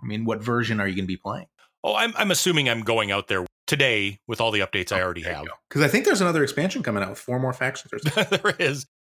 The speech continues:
Speaker 2: If, you know, even where it's sitting at right now with eight factions or something like that,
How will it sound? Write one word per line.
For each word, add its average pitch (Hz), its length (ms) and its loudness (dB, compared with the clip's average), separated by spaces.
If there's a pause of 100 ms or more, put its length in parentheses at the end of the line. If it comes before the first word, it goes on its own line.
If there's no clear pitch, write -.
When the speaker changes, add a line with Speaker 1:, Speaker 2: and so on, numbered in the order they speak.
Speaker 2:
If, 285 240 2
you 220 80 4
know, 214 100 2
even 277 240 2
where 202 160 6
it's 135 120 -2
sitting 143 260 2
at 123 140 2
right 113 180 2
now 107 220 2
with 98 200 -2 (140)
eight 117 180 -2
factions 123 440 -2
or 127 40 -2
something 135 320 -2
like 135 180 0
that, 143 260 0